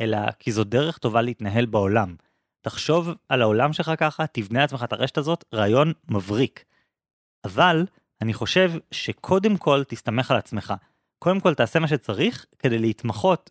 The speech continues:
לצורך העניין בלבדוק מתי עובדים עליך, בלייצר את המבחנים הקטנים האלה, מבחני אמון,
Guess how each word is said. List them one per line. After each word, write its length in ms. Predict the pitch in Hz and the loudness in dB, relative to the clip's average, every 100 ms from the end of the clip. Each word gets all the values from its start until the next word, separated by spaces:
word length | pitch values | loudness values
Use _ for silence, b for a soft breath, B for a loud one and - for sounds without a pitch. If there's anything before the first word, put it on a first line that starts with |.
| - | -8
לצורך 360 | 117 135 117 | -2 0 0
העניין 380 | 123 117 113 110 | 0 -2 -4 -2
בלבדוק 840 | 107 107 - 113 104 117 120 - - | 0 -2 -6 -6 -2 2 0 0 -12
מתי 360 | 110 - 113 110 | -6 2 2 2
עובדים 340 | 107 98 170 170 | -4 -2 2 2
עליך, 280 | 160 - 151 139 b b b | 2 2 2 0 b b b
בלייצר 380 | 113 110 107 123 | 0 2 2 0
את 80 | 120 | 0
המבחנים 400 | 113 - 117 113 | -2 -2 -2 -2
הקטנים 400 | - 107 139 160 | -4 -2 2 4
האלה, 200 | 156 127 | 4 4
מבחני 440 | 104 - 104 104 | 0 -4 -4 -2
אמון, 320 | 110 180 175 | 2 2 2